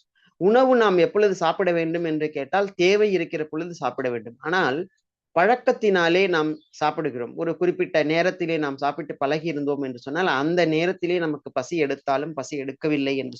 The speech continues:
சொன்னாலுமே கூட, அந்த நேரத்தில் நாம் சாப்பிடுவதை பழக்கமாக வைத்திருக்கிறோம். அதற்கு பிறகு, சூழ்நிலையின் காரணமாக, இப்பொழுது,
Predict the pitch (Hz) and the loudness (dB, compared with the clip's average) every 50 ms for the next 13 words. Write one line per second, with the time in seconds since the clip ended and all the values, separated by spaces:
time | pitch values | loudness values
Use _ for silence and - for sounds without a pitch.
0 | - 127 131 139 139 139 139 131 127 123 117 - - 160 196 170 127 123 - - | -12 -8 -4 -2 0 0 0 -2 -4 -6 -10 -4 -2 0 2 2 2 0 -4 -10
1 | _ _ _ _ _ _ - 170 185 202 202 190 185 190 202 214 208 214 208 190 | _ _ _ _ _ _ -2 -2 2 2 4 4 4 4 2 2 0 0 0 2
2 | 180 160 151 143 - - 156 185 - 208 185 175 151 139 160 175 156 131 120 127 | 2 0 0 -2 -2 0 0 0 0 -2 -4 -4 -4 -4 -4 -4 -6 -6 -8 -12
3 | 131 131 - - 151 165 160 - 160 151 139 127 117 147 143 127 117 117 - 120 | -16 -12 -8 -6 -4 -4 -4 -4 -6 -6 -6 -6 -6 -8 -8 -8 -8 -10 -12 -14
4 | 110 101 _ 113 117 - _ _ _ _ _ - - - - 208 240 262 254 - | -16 -16 _ -18 -18 -18 _ _ _ _ _ -20 -10 -4 0 2 2 2 2 0
5 | 262 - 233 247 247 240 240 - - 233 240 247 240 240 226 214 202 196 185 175 | -2 2 2 2 4 2 0 0 2 2 4 6 6 6 6 6 6 6 4 2
6 | 156 156 156 151 151 156 143 135 123 120 - 120 - - 156 - 185 175 175 170 | 2 0 0 0 0 0 -2 -2 -4 -4 -6 -10 -14 -10 -6 -2 0 2 2 2
7 | 170 170 160 160 151 | 2 2 2 2 0